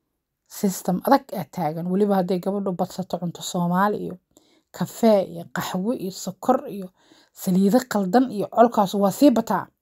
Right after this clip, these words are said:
Ilaa waxa laga baqaaya hadday iska bacteria socota ah. Marka intay yacyaceen ku jiraan, ayay cararayaashana afka dhulka u dhigaan. Taas waaye gabdho badan ayagoo dhiiggi helo,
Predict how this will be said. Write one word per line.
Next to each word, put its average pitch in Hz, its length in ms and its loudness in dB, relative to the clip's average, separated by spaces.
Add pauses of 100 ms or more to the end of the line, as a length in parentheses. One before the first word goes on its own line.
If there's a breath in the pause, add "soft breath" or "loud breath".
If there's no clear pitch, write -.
(840 soft breath)
Ilaa 233 240 8
waxa 262 260 4
laga 240 200 6
baqaaya 220 580 4
hadday 196 300 0
iska 208 200 -2
bacteria 202 540 2
socota - 360 -4
ah. 180 100 -10 (1300)
Marka 220 200 -2
intay 233 340 4
yacyaceen 190 460 0
ku 208 120 -4
jiraan, 180 360 -2 (160)
ayay 190 240 0
cararayaashana 175 880 -4 (180)
afka - 280 0
dhulka 180 280 0
u 185 100 -8
dhigaan. 170 320 -6 (880 soft breath)
Taas 175 200 0
waaye 233 300 4
gabdho 190 280 -2
badan 190 300 -4 (120)
ayagoo 196 320 0
dhiiggi 208 380 -4
helo, 208 280 -4